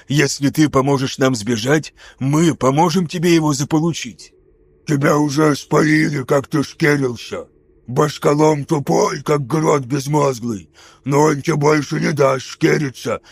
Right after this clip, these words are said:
Speaker 2: и туннель уже чтож не даст».
Speaker 1: «Мы больше не будем этим заниматься.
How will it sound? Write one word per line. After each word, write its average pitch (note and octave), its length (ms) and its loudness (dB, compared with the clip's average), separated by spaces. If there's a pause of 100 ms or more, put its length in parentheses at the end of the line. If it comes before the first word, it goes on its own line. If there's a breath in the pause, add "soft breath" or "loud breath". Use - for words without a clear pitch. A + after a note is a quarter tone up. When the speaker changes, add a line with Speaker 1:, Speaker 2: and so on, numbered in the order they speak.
(120)
Speaker 2:
и D3 80 0
туннель D3 540 0
уже D#3 280 -4
чтож C#3+ 540 0
не C#3 140 0
даст». B2 420 -2 (680)
Speaker 1:
«Мы C#3 160 0
больше D3 380 0
не D3+ 80 0
будем D3+ 340 2
этим C3 240 -2
заниматься. B2+ 640 -2